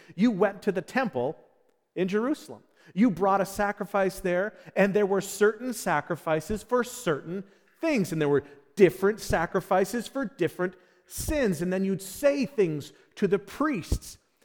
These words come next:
And if you didn't live close to Jerusalem, well, then you went to your local synagogue. But you still found somebody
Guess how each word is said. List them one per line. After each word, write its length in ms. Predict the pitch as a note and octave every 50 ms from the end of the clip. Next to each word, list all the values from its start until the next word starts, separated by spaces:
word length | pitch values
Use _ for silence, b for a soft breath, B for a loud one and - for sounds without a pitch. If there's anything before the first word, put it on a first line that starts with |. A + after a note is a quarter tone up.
| b b -
And 100 | F3+ F#3+
if 120 | G3 G3
you 80 | G3+ F3+
didn't 440 | D#3 B3 D4+ E4+ F4 E4+ C#4+ F#3 F3+
live 240 | E3 D3 B2+ -
close 500 | - - D#3 C#3+ B2+ - - - - - _ _ _ _ _ _ _
to 140 | - F#3 D3+
Jerusalem, 580 | A#2+ D3+ D3 C#3+ C3+ C3 - - D#3 D#3 E3 B B B B B
well, 100 | F3+ G3
then 160 | F3 G#3 G#3
you 100 | G#3 G#3+
went 220 | F#3 G#3 G3+ G3+ -
to 100 | - G#3+
your 120 | G#3+ G3+
local 320 | F3+ E3 D#3+ D#3 E3 F#3+ F3
synagogue. 720 | - - - - D#4 D#4+ D#4 A#3 D#3+ C3+ A2+ G2+ F#2 - b b b b b
But 220 | - A3+ A3 A3+ -
you 80 | G#3+
still 440 | G3 - - - - B3+ C4+ C4 A#3
found 680 | - - - - - G#3+ G#3+ G#3 G#3+ G#3+ G#3 G3+ E3+ B B B B B B
somebody 1040 | - - - - - - A3 B3 B3 A#3+ A3 F3+ D#3+ C3 B2+ A#2+ A2 A2+ A#2+ C3